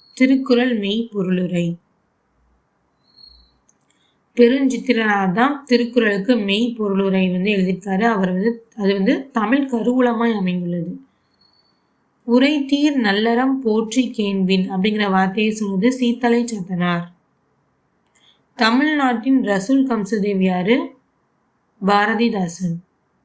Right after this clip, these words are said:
"என் கடன் பணி செய்து கிடப்பதே" அப்படின்னு சொன்னது திருநாவுக்கரசர்.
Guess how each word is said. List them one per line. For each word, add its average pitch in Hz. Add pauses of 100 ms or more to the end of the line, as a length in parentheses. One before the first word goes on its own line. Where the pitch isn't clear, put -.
(1000)
"என் 240
கடன் 269
பணி 247
செய்து 247
கிடப்பதே" 202
அப்படின்னு 208
சொன்னது 208
திருநாவுக்கரசர். 233